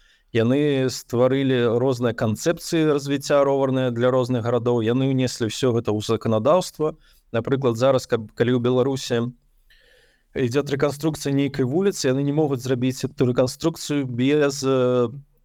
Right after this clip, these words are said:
стварэння роварнай сцежкі. Вось. І мы это таксама можам пабачыць там у Магілёве па Першамайскай у нас з'явілася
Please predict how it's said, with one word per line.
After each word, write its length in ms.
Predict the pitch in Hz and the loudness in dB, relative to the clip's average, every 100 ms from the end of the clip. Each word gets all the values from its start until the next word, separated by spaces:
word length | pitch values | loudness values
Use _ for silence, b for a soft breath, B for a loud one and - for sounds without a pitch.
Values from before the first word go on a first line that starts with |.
| _ | _
стварэння 600 | 208 - - 135 135 139 | -10 -8 0 2 2 2
роварнай 400 | 127 127 117 117 | 2 2 0 0
сцежкі. 720 | 113 - 117 110 - - 101 - _ _ _ - | -2 -2 0 0 -2 -2 -2 -4 _ _ _ -6
Вось. 560 | 110 104 104 104 - | -2 0 2 0 0
І 80 | 117 | 0
мы 240 | 117 127 | 2 2
это 100 | 135 | 0
таксама 320 | 131 127 147 127 | -2 -2 -2 0
можам 240 | 120 117 | 0 -2
пабачыць 380 | 113 113 113 - | -2 -2 -2 -2
там 100 | 104 | -2
у 20 | 107 | 0
Магілёве 400 | 107 120 160 170 | 0 0 0 0
па 80 | 147 | -2
Першамайскай 720 | 139 143 - 131 139 131 - | -4 -4 -2 0 0 -2 -2
у 40 | 123 | 0
нас 180 | 120 113 | 0 0
з'явілася 560 | 120 120 120 - 117 | -2 0 -2 -2 -6